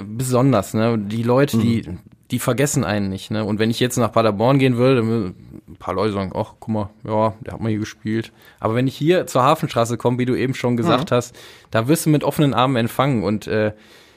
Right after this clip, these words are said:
Speaker 1: ja, meine Zeit steht ja auch irgendwo dann für eine erfolgreiche Zeit mit, äh, ja, dem Aufstieg natürlich vorneweg, aber auch dem D-F-B-Pokal Viertelfinale, wo wir vorher auch drei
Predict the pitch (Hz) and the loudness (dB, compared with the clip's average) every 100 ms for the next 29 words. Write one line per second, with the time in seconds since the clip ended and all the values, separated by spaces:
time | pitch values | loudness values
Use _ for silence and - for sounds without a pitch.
0 | _ - 110 107 - 120 _ - - 113 | _ -12 -12 -12 -20 -20 _ -20 -8 0
1 | 131 143 - 135 131 - 131 131 120 135 | 2 2 2 0 0 -2 0 2 2 -2
2 | 135 127 120 120 127 131 87 107 120 139 | 0 2 2 0 0 0 0 0 0 2
3 | 120 110 104 107 107 104 110 104 - - | 0 -2 -2 2 4 2 -2 -2 -4 -6
4 | 85 107 101 107 101 98 95 123 - 117 | -4 -2 -4 0 0 0 0 0 0 -2
5 | 110 - 120 113 - 117 107 110 117 - | -2 -2 -4 -4 -2 -2 2 0 0 -2
6 | 107 92 113 123 110 - _ - - _ | 0 0 -2 -2 -2 -4 _ -20 -20 _
7 | 123 120 131 131 127 - 120 120 107 - | 0 0 0 0 -2 2 4 6 2 0
8 | 156 143 - 107 98 98 98 98 _ _ | 0 0 0 0 2 2 -2 -6 _ _
9 | 104 104 107 101 - 80 - 120 113 87 | -6 0 2 2 0 -8 -4 2 2 2
10 | 110 - 101 107 | -2 -2 2 2